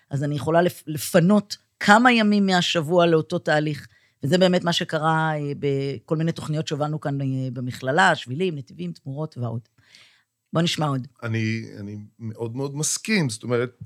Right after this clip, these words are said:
Speaker 2: אמ, אוקיי, אנחנו, באמת התחום שאני ככה הקמתי פה מחדש ב-, במכללת קיי זה גיאוגרפיה. אבל בעיניי זה נכון ב-, בעוד, אה, דיסציפלינות. ב-, בגיאוגרפיה זה כאילו קצת יותר טריוויאלי.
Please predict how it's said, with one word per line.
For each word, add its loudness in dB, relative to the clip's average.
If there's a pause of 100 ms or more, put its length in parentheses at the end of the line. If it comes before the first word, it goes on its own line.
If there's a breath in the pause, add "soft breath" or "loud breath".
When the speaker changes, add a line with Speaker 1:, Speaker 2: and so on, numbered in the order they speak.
(720)
Speaker 2:
אמ, -8 (120)
אוקיי, -2
אנחנו, -8
באמת -8
התחום -10
שאני -6
ככה -8
הקמתי -10
פה -8
מחדש -4
ב-, -10 (200)
במכללת -18
קיי -8
זה -10
גיאוגרפיה. -12 (720)
אבל -2
בעיניי 2
זה -6
נכון -10
ב-, -6
בעוד, -8
אה, -8
דיסציפלינות. -4
ב-, -10 (120)
בגיאוגרפיה 0
זה -8
כאילו -4
קצת -6
יותר -10
טריוויאלי. -6